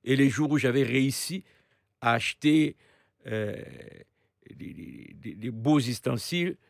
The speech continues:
euh, je revenais à la maison avec joie. Et je me rappelle ce soir-là avoir, euh, réuni la famille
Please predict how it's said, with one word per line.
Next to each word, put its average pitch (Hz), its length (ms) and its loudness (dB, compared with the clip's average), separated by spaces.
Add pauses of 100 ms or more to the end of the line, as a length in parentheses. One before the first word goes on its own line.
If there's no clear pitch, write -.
(360)
euh, 113 320 -2 (1500)
je 117 160 0
revenais 139 380 0
à 131 60 0
la 113 120 -2
maison 113 360 -4
avec 120 280 -8
joie. 139 420 -2 (540)
Et 113 80 -12
je 117 100 -8
me 113 100 -4
rappelle 120 260 0
ce - 120 -8
soir-là 117 360 2
avoir, 113 280 0
euh, 104 240 -8 (1120)
réuni 131 420 2
la 120 140 2
famille 131 600 0